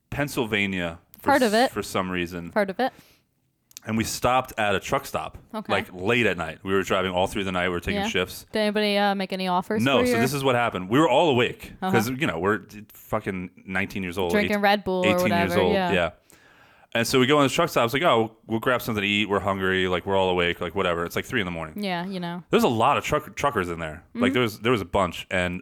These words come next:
Speaker 1: uh, a couple of them were, you know, like, "Let's, let's stay away from those guys."
Speaker 2: Yeah.
Speaker 1: Yeah, they could have been perfectly nice. I don't
Speaker 2: Yeah,
Speaker 1: like to ju-,
Speaker 2: that seemed
Speaker 1: I don't,
Speaker 2: very rude
Speaker 1: I
Speaker 2: and
Speaker 1: don't, I don't like to
Speaker 2: judgmental.
Speaker 1: judge people, but, like, it's three A M. They're truckers. Like,
Speaker 2: They're tired. They're
Speaker 1: yeah, I know,
Speaker 2: just
Speaker 1: I know.
Speaker 2: driving a truck.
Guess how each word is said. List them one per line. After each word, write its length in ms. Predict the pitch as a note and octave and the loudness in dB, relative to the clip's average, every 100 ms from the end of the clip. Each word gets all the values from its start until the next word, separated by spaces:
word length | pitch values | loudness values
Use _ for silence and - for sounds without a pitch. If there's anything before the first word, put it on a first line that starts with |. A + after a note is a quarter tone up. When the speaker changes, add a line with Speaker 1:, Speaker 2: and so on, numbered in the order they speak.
| - | -2
Speaker 1:
uh, 220 | F2+ F2 | 2 2
a 60 | E2 | 0
couple 260 | - E3+ | -2 2
of 40 | G#2 | 2
them 260 | F2 E2+ | 2 -2
were, 160 | E2+ E2 _ - G2+ - | -6 -8 _ -20 -18 -10
you 120 | F2+ | -8
know, 200 | D#2 - _ _ _ G2+ | -8 -12 _ _ _ -6
like, 240 | F#2+ E2+ - | -2 -2 -2
"Let's, 380 | E3 - - - | -4 -6 -14 -6
let's 160 | E3 - | -6 -4
stay 180 | - F2 | -2 -2
away 180 | E2 D#2 | -2 -6
from 160 | F2 | -10
those 180 | D#2+ - | -10 -8
guys." 200 | E2+ G#3 | -4 -2
Speaker 2:
Yeah. 200 | G3+ F#3+ - - - | -4 -6 -12 -20 0
Speaker 1:
Yeah, 80 | G#3 | 4
they 80 | G#3 | 4
could 140 | A#3+ | 4
have 40 | G3+ E3+ | 4 4
been 80 | |
perfectly 260 | D3+ B2 A#2 | 4 4 2
nice. 280 | G#2 F#2+ F#2+ | 2 2 4
I 60 | |
don't 80 | G#4 | 6
Speaker 2:
Yeah, 140 | B3+ A3 | 8 6
Speaker 1:
like 100 | G#3+ | 6
to 60 | |
ju-, 80 | G4 | 4
Speaker 2:
that 200 | G4 - - | 4 4 -2
seemed 340 | C4+ A#3+ A#3 | 0 2 2
Speaker 1:
I 80 | D#4 | 2
don't, 100 | - | 4
Speaker 2:
very 320 | E4+ D#4 E4+ F#4 | 4 4 4 2
rude 400 | E4+ G4 D#4 A#3 | 2 4 4 4
Speaker 1:
I 80 | C4 D#4 | 2 4
Speaker 2:
and 100 | E4+ | 4
Speaker 1:
don't, 260 | E4 G#4+ | 2 2
I 140 | - A3+ | 2 4
don't 160 | A3 | 6
like 160 | G3+ G3+ | 4 4
to 80 | D3 | 2
Speaker 2:
judgmental. 20 | |
Speaker 1:
judge 280 | C3+ C3+ - | 2 0 0
people, 260 | A#2+ B2+ | -2 0
but, 160 | A2+ D#3 | 0 2
like, 200 | D#3 - | 0 0
it's 340 | D#3+ - - - | -4 -4 -10 0
three 220 | F#3 D#3+ | 4 4
A 180 | C3 A2+ | 4 4
M. 220 | G#2 F#2+ | 2 0
They're 100 | F#2 | -2
truckers. 760 | - - A2 - F#2 F2 - G#2 | -2 0 0 0 -2 -2 -4 -4
Like, 160 | F#2+ | 0
Speaker 2:
They're 120 | D4 | 0
tired. 600 | - A#4 C#5 B4+ F4+ A3 G3+ | 2 2 2 0 -2 -2 0
They're 120 | E4+ | 0
Speaker 1:
yeah, 80 | C#4+ | 4
I 40 | B3+ | 4
know, 100 | F#4+ | 4
Speaker 2:
just 140 | - | 4
Speaker 1:
I 100 | G#3+ | 2
know. 60 | E4+ | 4
Speaker 2:
driving 260 | F4+ G4 | 4 2
a 60 | G4+ | -2
truck. 300 | G#4 D#4 | 2 2